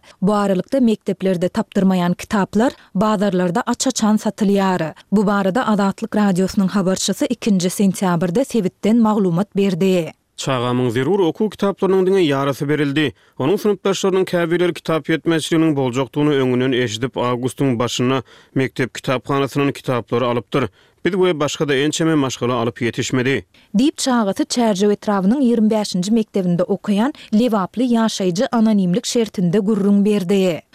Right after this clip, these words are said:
Speaker 1: Bu ýagdaýlar bilen Çärjewiň ýigirmi ikinji, ýigirmi bäşinji, ýigirmi sekizinji, otuz dokuzunju, otuz birinji saýat etrawnyň üçünji, ýigirminji, ýigirmi ikinji we Türkmenabat şäheriniň ýigirmi birinji we sekizinji mekdepleriniň okuwçylary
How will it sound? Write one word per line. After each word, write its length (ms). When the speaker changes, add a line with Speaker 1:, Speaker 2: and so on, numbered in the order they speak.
Speaker 1:
Bu 80
ýagdaýlar 520
bilen 180
Çärjewiň 640
ýigirmi 300
ikinji, 320
ýigirmi 340
bäşinji, 440
ýigirmi 320
sekizinji, 480
otuz 360
dokuzunju, 460
otuz 360
birinji 540
saýat 320
etrawnyň 520
üçünji, 540
ýigirminji, 600
ýigirmi 340
ikinji 340
we 120
Türkmenabat 640
şäheriniň 440
ýigirmi 340
birinji 400
we 120
sekizinji 580
mekdepleriniň 680
okuwçylary 640